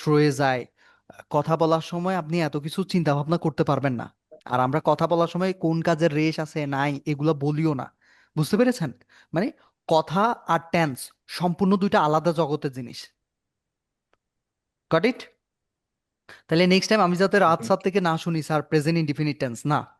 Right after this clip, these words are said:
Speaker 1: এটা তো আমরা স্পোকেন শিখতেছি, এটা রিটেন না। আচ্ছা, তাহলে just now সেন্স হচ্ছে আপনি ইনস্ট্যান্ট যে কাজটা করতেছিলেন, সেটা হুট করে বন্ধ করে দিছেন এবং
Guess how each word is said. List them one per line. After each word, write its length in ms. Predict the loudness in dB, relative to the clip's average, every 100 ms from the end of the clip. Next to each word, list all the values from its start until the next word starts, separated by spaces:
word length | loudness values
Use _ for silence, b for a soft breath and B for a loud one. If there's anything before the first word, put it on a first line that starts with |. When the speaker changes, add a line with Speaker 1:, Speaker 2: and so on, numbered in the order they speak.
| _
Speaker 1:
এটা 160 | 0 2
তো 80 | 2
আমরা 140 | 2 0
স্পোকেন 420 | 0 0 0 0
শিখতেছি, 400 | -2 -4 -6 -6 -12 _ _ _ _ _ -6
এটা 160 | 0 2
রিটেন 340 | 2 2 0
না। 140 | -2 -8 _ _ _ _
আচ্ছা, 200 | -8 -6 -10 B B B
তাহলে 300 | 0 2 4 2 2
just 260 | 0 2
now 120 | 2 2
সেন্স 180 | 2 0
হচ্ছে 220 | -2 0
আপনি 220 | 0 2 0 -2 _ _ _ _ _ _ _
ইনস্ট্যান্ট 440 | 0 0 0 -2 0
যে 80 | 2
কাজটা 300 | 2 -2 -4
করতেছিলেন, 760 | -4 -6 -4 -4 -2 0 2 2 0 _ _
সেটা 220 | -4 0 2
হুট 240 | 2 -2
করে 200 | 0 2 4
বন্ধ 260 | 2 2
করে 240 | 0 2 0
দিছেন 280 | 0 -4 -2
এবং 200 | 0